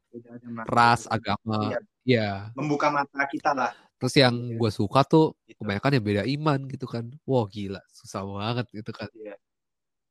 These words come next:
Speaker 1: Dan lu tahu sendiri, Binus kan gudangnya wanita-wanita. Gue nggak bisa bilang wanita yang cantik ya, tapi wanita yang terpilih
Speaker 2: <laughs>
Speaker 1: gitu ya. Lu
Speaker 2: Tapi
Speaker 1: cantik itu kan
Speaker 2: relatif.
Speaker 1: relatif, meskipun
Speaker 2: <laughs>
Speaker 1: Photoshop
Speaker 2: Iya.
Speaker 1: alternatif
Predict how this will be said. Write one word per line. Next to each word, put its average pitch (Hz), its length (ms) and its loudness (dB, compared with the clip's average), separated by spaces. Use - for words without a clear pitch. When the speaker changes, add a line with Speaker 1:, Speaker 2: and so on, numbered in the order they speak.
Speaker 1:
Dan 120 160 -6
lu 135 80 0
tahu 139 180 4
sendiri, 160 460 6
Binus 151 320 -2
kan 185 160 2
gudangnya 139 720 -2
wanita-wanita. 131 960 0
Gue - 80 -2
nggak 226 160 4
bisa 160 160 2
bilang 147 240 4
wanita 147 320 2
yang 135 160 0
cantik 190 260 0
ya, 123 140 -6
tapi 131 160 -6
wanita 156 340 2
yang 151 220 4
terpilih 208 560 2
Speaker 2:
<laughs> 277 800 0
Speaker 1:
gitu 123 160 -10
ya. 120 240 -6
Lu 143 100 -6
Speaker 2:
Tapi 143 80 0
Speaker 1:
cantik 165 240 6
itu 131 220 6
kan 214 80 6
Speaker 2:
relatif. 196 100 6
Speaker 1:
relatif, 170 480 6
meskipun 156 400 -2
Speaker 2:
<laughs> 107 240 2
Speaker 1:
Photoshop 143 380 4
Speaker 2:
Iya. 117 240 6
Speaker 1:
alternatif 143 400 0